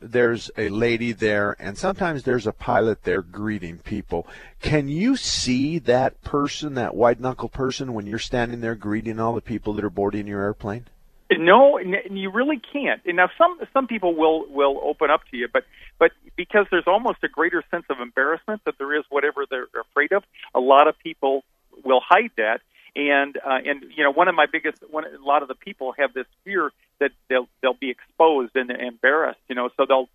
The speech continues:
Speaker 2: they'll really internalize it. And I remind them that <laughs> when you look around, you know, they say, "Well, everybody else seems to be doing okay. You know, why is it just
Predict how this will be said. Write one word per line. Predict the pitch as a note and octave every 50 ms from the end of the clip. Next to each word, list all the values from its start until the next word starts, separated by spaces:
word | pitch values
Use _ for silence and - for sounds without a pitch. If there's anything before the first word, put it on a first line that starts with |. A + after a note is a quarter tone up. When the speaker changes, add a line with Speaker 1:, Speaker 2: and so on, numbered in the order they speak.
| _
Speaker 2:
they'll | - C#3 C3+ C3 -
really | D3+ D#3+ D#3 C#3 B2+
internalize | B2+ B2 - - - F3+ F3+ E3+ C#3+ B2 A#2+ A#2+ - -
it. | B2+ A#2+ _ _ - - - _
And | - C#3 C#3 C3+ C3+ C3
I | B2+ B2+
remind | C3 B2+ C3 C3 B2+ C3 C#3 D3+ D#3 C3+
them | C3 B2 B2
that | B2+ C3 A#2+ - - -
<laughs> | - - - -
when | A#3 - -
you | - C#4 A#3 - -
look | A#3 B3 B3 - -
around, | F3 D#3 D#3 E3 E3+ D#3+ C#3 B2 _ - - - - _ -
you | D3+ D#3
know, | D3 C#3+ C#3
they | C#3 C#3 B2+ -
say, | - C3+ C3
"Well, | C3 D#3 A3
everybody | C4+ C#4 C4 B3+ - C4 A#3+ A#3+
else | A#3+ A#3+ A3 _
seems | - F#3+ _ _
to | - -
be | E3+ E3 -
doing | E3+ E3 D#3
okay. | D#3 D3 D3 - D#3 D#3 D#3 D#3 D3+ _ _ _
You | - D#3
know, | D3 D3
why | C#3+ C3+ D3+ E3+ F#3 F#3
is | F3 -
it | D#3 -
just | E3 -